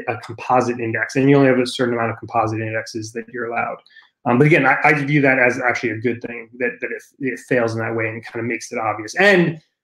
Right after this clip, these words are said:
the, the failure message actually gives you a link where you actually, it's like, it's like two clicks. It's like you click on that and then you say, "Okay,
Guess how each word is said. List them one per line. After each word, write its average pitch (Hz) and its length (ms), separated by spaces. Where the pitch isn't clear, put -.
the, 170 80
the 143 240
failure 165 320
message 147 380
actually 127 240
gives 139 180
you 135 100
a 127 40
link 135 300
where 131 100
you 151 160
actually, 151 320
it's 165 180
like, 143 200
it's 139 160
like 131 160
two 175 180
clicks. - 540
It's - 100
like 120 120
you 123 100
click 165 180
on 160 120
that 151 320
and 135 100
then 135 100
you 131 80
say, 127 240
"Okay, 127 300